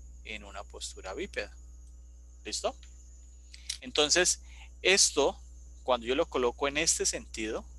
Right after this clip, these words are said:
como en esta línea de tiempo, así, se llama un ciclograma.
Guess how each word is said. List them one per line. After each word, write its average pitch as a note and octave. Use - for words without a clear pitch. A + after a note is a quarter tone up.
como A2+
en A2
esta A#2
línea C#3
de C3
tiempo, G2+
así, B2
se A#2+
llama A#2+
un C3+
ciclograma. A2